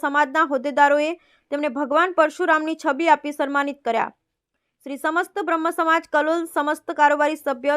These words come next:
તેમજ ઇનામના દાતા પરિવાર ને રામભાઈ પુરોહિત પરિવાર સહ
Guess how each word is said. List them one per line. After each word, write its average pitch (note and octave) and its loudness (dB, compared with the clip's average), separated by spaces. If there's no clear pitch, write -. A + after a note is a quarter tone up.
તેમજ C#4 -6
ઇનામના D#4+ 0
દાતા C#4 2
પરિવાર C#4+ 4
ને C4 -6
રામભાઈ E4+ 2
પુરોહિત D4 0
પરિવાર D4 2
સહ D4+ 0